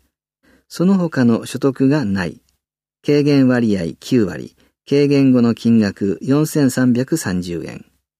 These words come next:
三十三万円以下で九割軽減の基準に該当しない。軽減割合八点五割。軽減後の金額六千四百九十五円。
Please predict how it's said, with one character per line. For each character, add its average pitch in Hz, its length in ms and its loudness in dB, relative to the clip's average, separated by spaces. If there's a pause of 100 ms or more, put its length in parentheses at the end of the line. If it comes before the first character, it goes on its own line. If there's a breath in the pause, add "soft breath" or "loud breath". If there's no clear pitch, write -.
(720 soft breath)
三 190 280 0
十 160 180 2
三 160 240 0
万 170 220 2
円 160 180 2
以 160 80 -2
下 127 180 -4
で 104 340 -2
九 175 280 -2
割 165 240 0
軽 156 260 -2
減 113 220 2
の 98 120 0
基 117 180 -2
準 135 260 2
に 123 140 4
該 110 240 -4
当 95 240 -6
し - 160 -12
な 85 120 -6
い。 - 120 -14 (640)
軽 143 160 0
減 139 240 4
割 120 320 2
合 85 180 -6
八 - 340 -10
点 90 260 -4
五 101 140 -4
割。 85 300 -6 (580)
軽 156 180 2
減 147 240 2
後 135 100 2
の 123 120 2
金 117 260 2
額 101 440 -4
六 131 180 -2
千 160 240 0
四 135 180 4
百 107 180 -4
九 127 260 0
十 90 220 -6
五 95 180 -6
円。 80 240 -12